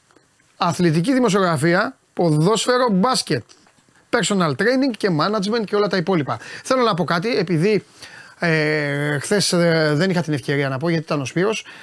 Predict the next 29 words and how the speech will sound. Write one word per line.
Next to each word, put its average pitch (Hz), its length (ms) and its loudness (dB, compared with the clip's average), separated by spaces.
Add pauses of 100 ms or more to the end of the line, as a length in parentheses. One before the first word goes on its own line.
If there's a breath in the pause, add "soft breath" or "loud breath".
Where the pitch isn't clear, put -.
(160 loud breath)
επειδή 170 280 0
είμαι 220 120 0
ο 185 40 2
υπεύθυνος 135 460 -4
εκεί 127 180 -8
στην, 127 260 -6
ε, 123 60 -6 (440)
δημοσιογραφία, 131 680 -4
θέλω 190 220 -4
να 180 80 -2
πω 165 100 -6
και 180 100 -10
ξεκινήσαμε 165 520 -4
πέρυσι 151 380 -4
την, 123 180 -10
ε, 110 320 -10
προσπάθεια. 160 520 -4 (520 loud breath)
Πρώτα 202 180 0
απ' 180 100 0
όλα 185 140 2
θέλω 151 580 0
να 147 160 -2
τιμήσω 156 600 -2 (500 soft breath)
τα 139 120 -6
παιδιά 147 300 0
τα 143 80 -2
οποία 147 220 -2
μας 139 140 -4
εμπιστεύτηκαν 180 680 -6